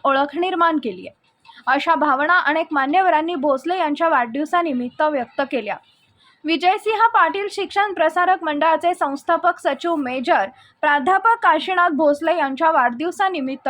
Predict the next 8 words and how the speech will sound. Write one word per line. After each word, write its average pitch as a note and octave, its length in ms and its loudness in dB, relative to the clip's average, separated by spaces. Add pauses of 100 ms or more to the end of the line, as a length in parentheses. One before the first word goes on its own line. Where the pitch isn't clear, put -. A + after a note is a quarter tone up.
(480)
मौजे E4 340 4
आगर G#4 320 2
येथील G4 360 -4
न्यू E4+ 160 -2 (100)
इंग्लिश E4+ 340 -4
स्कूल F4 280 -2
विद्यालयात D#4 500 0 (120)
अभिष्ट E4+ 400 -4